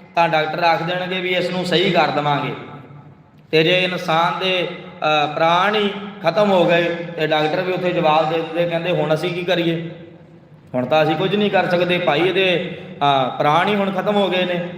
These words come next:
ਇਹਦਾ ਸਵਾਸ ਖਤਮ ਹੋ ਗਿਆ, ਸਰੀਰ ਲੈ ਜਾਓ ਹੁਣ। ਤੇ ਜੇ ਪਰਮਾਤਮਾ ਚਾਹੇ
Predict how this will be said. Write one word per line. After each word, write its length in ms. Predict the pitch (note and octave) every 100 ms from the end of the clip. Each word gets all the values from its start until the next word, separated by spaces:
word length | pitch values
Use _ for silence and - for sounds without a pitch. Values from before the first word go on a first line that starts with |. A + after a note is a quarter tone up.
| - -
ਇਹਦਾ 400 | D#3 E3+ E3 - - - -
ਸਵਾਸ 400 | D3+ D3 D#3+ D#3
ਖਤਮ 280 | F3 F#3 G3
ਹੋ 100 | F3
ਗਿਆ, 260 | F3 E3+
ਸਰੀਰ 380 | E3+ C#3+ D3 D#3+
ਲੈ 220 | E3+ C#3+
ਜਾਓ 140 | D#3+ F3
ਹੁਣ। 300 | F3 E3 - - - - - - - - - - - - - -
ਤੇ 80 | D3
ਜੇ 120 | C#3
ਪਰਮਾਤਮਾ 680 | D#3 D3+ C3+ D3 D3+ E3+ F3
ਚਾਹੇ 540 | F3 E3+ F3+ F#3 F3+